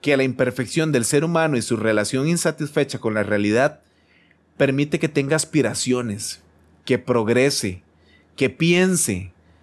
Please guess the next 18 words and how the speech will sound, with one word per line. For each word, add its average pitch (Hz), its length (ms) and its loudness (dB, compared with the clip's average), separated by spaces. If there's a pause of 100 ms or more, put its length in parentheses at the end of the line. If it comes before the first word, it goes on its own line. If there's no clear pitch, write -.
(260)
que 135 180 2
gane 143 540 -2 (260)
o 113 160 -4
que 117 100 -2
se 107 120 0
equivoque. 104 640 -4 (1900)
Pero 147 200 4
le 143 120 6
permite 143 460 0
sobre 165 320 2
todo 202 500 0 (920)
que 120 200 0
viva 120 540 2 (580)
y 123 140 2
trascienda, 110 920 -2
weón. 95 480 -12 (260)
Es 113 280 -2
decir, 175 600 0